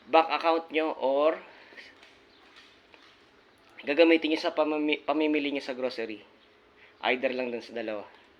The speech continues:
Or donate nyo. Ganun lang. Akin naman kasi, gumawa ako ng, nag-sign up ako, tapos gumawa ako ng sarili, sarili kong account. Parang nag-log in ako, tapos ginamit ko yung Q R code.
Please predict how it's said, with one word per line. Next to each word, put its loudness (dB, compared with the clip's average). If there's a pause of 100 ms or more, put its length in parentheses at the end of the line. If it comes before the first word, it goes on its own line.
(460)
Or 0
donate -4
nyo. -12 (160)
Ganun -6
lang. -12 (1120)
Akin 2
naman 0
kasi, -2 (160)
gumawa 4
ako -6
ng, -6
nag-sign -2
up -6
ako, -8
tapos -10
gumawa -4
ako -6
ng -12
sarili, -8 (320)
sarili -4
kong -8
account. -4 (800)
Parang 4
nag-log 4 (120)
in -4
ako, 0 (400)
tapos -10
ginamit -2
ko -4
yung -4
Q -4
R 0
code. -6